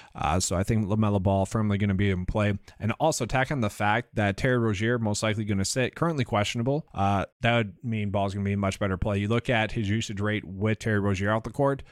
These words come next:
LaMelo Ball has a thirty-two percent usage rate, and then also averages fifty-two D K or fantasy points on average per thirty-six. So he'd be someone that would also be a very appealing play.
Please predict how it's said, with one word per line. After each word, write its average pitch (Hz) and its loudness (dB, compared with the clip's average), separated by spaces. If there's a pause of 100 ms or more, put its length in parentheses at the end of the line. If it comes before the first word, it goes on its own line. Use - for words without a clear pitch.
(160)
LaMelo 107 2
Ball 101 2
has 98 -4
a 92 -8
thirty-two 123 0
percent 104 -4
usage 131 0
rate, 127 0 (320)
and 107 -4
then 107 2
also 120 0 (260)
averages 110 -2
fifty-two 131 -2
D 107 -2
K 104 0
or 98 -2
fantasy 113 0
points 101 -4 (100)
on 110 -2
average 107 -2
per 107 2
thirty-six. 95 -2
So 98 -2 (280)
he'd 151 2
be 143 2
someone 120 0
that 110 4
would 107 4
also 104 2
be 101 0
a 98 0
very 135 2
appealing 107 0
play. 113 -2